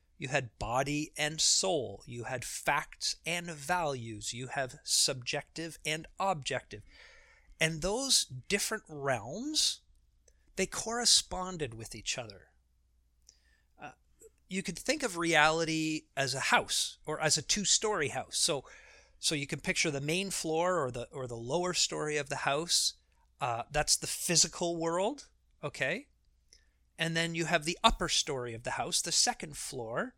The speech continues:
That's the world of morality and spirituality and theology, okay? And it all formed one house, and you went up and down the stairs from the physical into the metaphysical,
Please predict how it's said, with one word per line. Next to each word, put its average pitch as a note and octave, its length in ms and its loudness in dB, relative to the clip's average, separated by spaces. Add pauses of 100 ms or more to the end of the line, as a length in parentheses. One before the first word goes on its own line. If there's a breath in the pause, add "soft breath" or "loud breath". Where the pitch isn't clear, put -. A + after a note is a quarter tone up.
(520)
That's E3 400 4
the F3 340 -6
world D#3+ 540 2
of D3 180 -2
morality D3+ 920 2
and C3+ 220 -4
spirituality D#3 1200 0 (120)
and C#3+ 480 0 (320)
theology, D#3 920 2
okay? D#3+ 380 2
And F3+ 140 0 (240)
it G3+ 180 -2
all G3 180 0
formed A#3+ 420 -4
one G3+ 240 0
house, F3 560 0 (400 loud breath)
and F#3 260 -2
you G#3+ 180 -2
went F3+ 320 2
up E3+ 180 -2
and A3 120 -2
down F3+ 240 2
the G3+ 80 -2
stairs D#3 640 0
from E3+ 240 -2
the F#3+ 80 -2
physical F3+ 500 -4
into F3 380 -6
the F3+ 200 -4
metaphysical, D#3+ 840 0